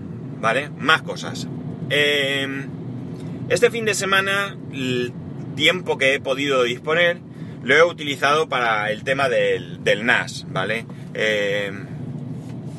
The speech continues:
la verdad es que he sufrido mucho, mucho, mucho. ¿Por qué? Veréis. Ya os dije que alguien me recomendó y que había probado y que así era,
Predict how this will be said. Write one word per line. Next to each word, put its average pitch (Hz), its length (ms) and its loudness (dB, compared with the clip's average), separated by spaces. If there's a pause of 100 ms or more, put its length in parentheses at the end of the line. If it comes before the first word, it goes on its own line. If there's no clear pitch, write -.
(200)
la 123 140 6
verdad 131 240 4
es 147 60 -6
que 151 240 4
he 151 40 0
sufrido 139 640 2
mucho, 156 720 -2 (100)
mucho, 139 760 0
mucho. 113 580 -4 (300)
¿Por 143 160 4
qué? 135 240 2
Veréis. 113 420 0 (800)
Ya 139 120 8
os 165 80 6
dije 170 240 -4
que 151 120 4
alguien 151 240 2
me 160 100 4
recomendó 143 640 2
y 127 140 -8
que 110 160 2
había 107 240 2
probado 110 260 2
y 110 60 -2
que 92 80 -4
así 107 240 -2
era, 170 320 2